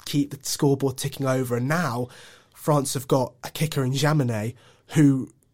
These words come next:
who's got an eighty-five percent plus success rate, whereas in the past, they've never really had a kicker, well, especially in the most recent past, they haven't had a kicker who really has that higher percentage.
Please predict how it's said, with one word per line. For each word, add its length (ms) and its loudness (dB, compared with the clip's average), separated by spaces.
who's 220 -4
got 180 0
an 220 -8
eighty-five 520 0
percent 360 -4
plus 540 -2
success 560 -4
rate, 300 -8
whereas 280 2
in 140 2
the 40 -2
past, 600 0
they've 240 -2
never 220 2
really 240 -2
had 280 -2
a 40 0
kicker, 400 -6
well, 240 2
especially 380 0
in 40 4
the 60 4
most 180 2
recent 320 2
past, 140 -2
they 40 -6
haven't 220 -4
had 160 -6
a 20 -2
kicker 380 -2
who 100 0
really 300 4
has 320 -2
that 200 2
higher 280 0
percentage. 720 -2